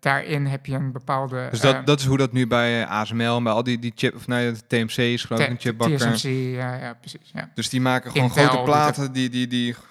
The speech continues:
Speaker 2: gooien daar die siliconen overheen, die snijden dat in stukjes om er allemaal individuele chips van te maken. Dan hebben ze eigenlijk de ondergrond van hun chip hebben ze, hebben ze gemaakt.
Speaker 1: Precies.
Speaker 2: Ja.
Speaker 1: En dan heb je een bepaalde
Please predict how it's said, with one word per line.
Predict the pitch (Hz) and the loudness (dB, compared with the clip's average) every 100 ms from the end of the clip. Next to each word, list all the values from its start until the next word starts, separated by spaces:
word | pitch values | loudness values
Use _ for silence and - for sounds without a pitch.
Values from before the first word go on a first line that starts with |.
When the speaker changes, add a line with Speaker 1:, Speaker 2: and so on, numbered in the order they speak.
| - | -6
Speaker 2:
gooien | 165 147 | -2 0
daar | 131 123 | -2 -4
die | 120 | -4
siliconen | 113 131 117 151 160 151 | -6 -6 0 2 4 2
overheen, | 139 127 123 131 | 0 -2 0 0
die | 127 | -2
snijden | - 143 127 | -2 0 0
dat | 120 | -2
in | 123 | -6
stukjes | - 151 - 139 131 | -2 -2 0 -6 -4
om | 131 | -2
er | 120 - | -2 2
allemaal | 139 135 131 123 _ - | 0 2 2 0 _ -10
individuele | 143 139 123 123 120 120 113 | -2 0 0 2 4 4 0
chips | 117 - | -10 -12
van | 117 113 | -10 -6
te | |
maken. | 113 110 | -4 -4
Dan | 110 | -2
hebben | 120 120 | -2 -2
ze | |
eigenlijk | 127 - | -4 -2
de | 156 | 0
ondergrond | 151 131 127 127 | 0 0 -4 -4
van | 123 113 | -2 -2
hun | 117 | -2
chip | - 98 | -4 -4
hebben | 101 101 | -6 -8
ze, | 104 | -10
hebben | 92 87 101 | -12 -12 -14
ze | |
gemaakt. | 104 104 98 95 _ | -10 -8 -8 -10 _
Speaker 1:
Precies. | - 120 - - - | -8 -8 -8 -14 -6
Speaker 2:
Ja. | 117 - _ - | -6 -8 _ -8
Speaker 1:
En | 139 | 0
dan | 143 143 | 2 2
heb | 147 | 0
je | 151 | -2
een | 139 | -2
bepaalde | 139 143 139 | 0 0 0